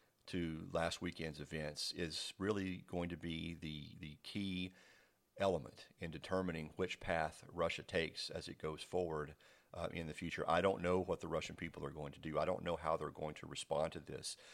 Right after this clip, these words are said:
but it's certainly something we need to pay attention to. And I hope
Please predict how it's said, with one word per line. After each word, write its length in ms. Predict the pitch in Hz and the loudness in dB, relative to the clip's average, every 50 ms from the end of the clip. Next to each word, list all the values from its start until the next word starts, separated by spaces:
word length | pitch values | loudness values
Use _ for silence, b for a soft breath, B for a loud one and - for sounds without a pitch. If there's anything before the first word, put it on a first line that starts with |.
| B B B | B B B
but 100 | - 82 | -2 -2
it's 120 | 82 - | -2 0
certainly 440 | - - 101 107 120 110 98 90 90 | 2 4 4 4 4 2 0 0 0
something 400 | 87 - 101 90 - - 85 80 | 0 2 2 2 2 0 -4 -2
we 100 | 80 82 | -2 -2
need 260 | 82 85 87 87 82 | -2 -2 -2 -2 -4
to 220 | - - 82 80 78 - | -6 -8 -6 -6 -6 -4
pay 160 | - 92 85 | -2 0 0
attention 400 | 78 - - 92 90 - 82 76 | 0 0 0 -2 -2 -2 -4 -6
to. 320 | - - 76 71 73 73 - B B B B B B B B | -6 -6 -4 -4 -6 -6 -8 B B B B B B B B
And 120 | - 85 78 | -4 -4 -2
I 100 | 76 76 | -2 -2
hope 420 | - - 120 131 117 107 - - | -2 2 4 4 4 4 2 -2